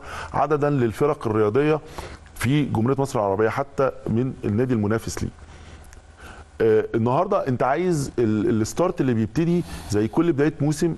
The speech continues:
نهاية شهر خمسة تبتدي الموسم، مش زي ما بيحصل الفترات اللي فاتت إن الموسم بيبتدي واحد تمانية وخمستاشر سبعة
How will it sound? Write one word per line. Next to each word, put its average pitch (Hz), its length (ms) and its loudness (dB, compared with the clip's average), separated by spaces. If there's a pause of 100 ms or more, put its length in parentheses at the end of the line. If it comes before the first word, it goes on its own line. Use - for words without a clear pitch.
نهاية 131 280 0
شهر 143 260 0
خمسة 151 400 -2 (360)
تبتدي 165 320 0
الموسم، 180 420 0 (520)
مش 107 80 0
زي 147 220 2
ما 151 100 2
بيحصل 156 340 0
الفترات 131 460 0
اللي 127 120 2
فاتت 131 280 -2
إن 113 180 0
الموسم 151 360 0
بيبتدي 156 460 0 (340)
واحد - 280 -2
تمانية 131 340 0
وخمستاشر 120 540 -2
سبعة 131 380 0